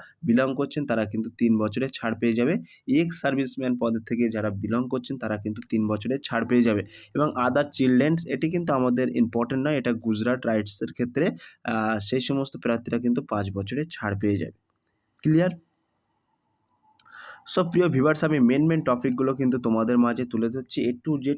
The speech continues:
খুঁটিনাটি বিস্তারিত তথ্য কিন্তু আমি ডেসক্রিপশন বক্সে লিংক দিয়ে দেবো, সেই লিঙ্কে ক্লিক করলে তোমরা A to Z পেয়ে যাবে। So, প্রিয় ভিউয়ার্স, এখানে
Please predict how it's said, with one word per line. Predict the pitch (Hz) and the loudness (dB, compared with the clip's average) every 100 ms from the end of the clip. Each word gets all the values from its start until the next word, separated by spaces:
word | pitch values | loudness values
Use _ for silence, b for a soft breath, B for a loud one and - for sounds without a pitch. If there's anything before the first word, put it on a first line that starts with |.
| - | -4
খুঁটিনাটি | 123 123 131 127 | -8 -4 -4 -2
বিস্তারিত | 113 104 120 120 120 | -2 -4 -2 -2 -2
তথ্য | 120 110 131 | -4 -4 -4
কিন্তু | 123 113 113 | -2 0 0
আমি | 107 | 0
ডেসক্রিপশন | 101 101 - 123 - 127 | -2 -4 -6 -4 0 2
বক্সে | 123 123 123 | 0 0 0
লিংক | 110 117 113 | 4 4 4
দিয়ে | 113 | 2
দেবো, | 120 143 B B B | 2 0 B B B
সেই | - - 143 | -6 0 2
লিঙ্কে | 139 123 165 | 4 2 0
ক্লিক | 170 123 113 107 - | 2 2 2 0 0
করলে | 120 131 180 | 2 4 2
তোমরা | 127 117 | 2 2
A | - 104 | 0 -2
to | 104 101 | 0 0
Z | 143 165 _ _ _ | -2 -2 _ _ _
পেয়ে | 113 | 2
যাবে। | 107 95 82 B B B B - - | 4 0 -2 B B B B -4 -2
So, | 170 | 2
প্রিয় | 175 175 | 4 4
ভিউয়ার্স, | 139 156 170 151 | 4 4 2 0
এখানে | 147 156 | 0 0